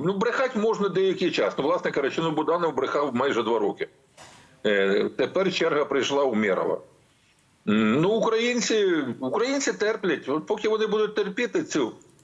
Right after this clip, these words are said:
е, нахабну, примітивну, е, ну, знаєте, як то кажуть,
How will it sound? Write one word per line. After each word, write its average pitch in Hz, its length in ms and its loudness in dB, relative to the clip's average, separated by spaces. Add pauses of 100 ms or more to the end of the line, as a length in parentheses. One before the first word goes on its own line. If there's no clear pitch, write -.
е, 107 240 2
нахабну, 104 880 0 (500)
примітивну, 123 920 2 (680)
е, 95 180 4 (120)
ну, 104 460 2
знаєте, 120 320 2
як 107 160 2
то - 100 -2
кажуть, 104 260 2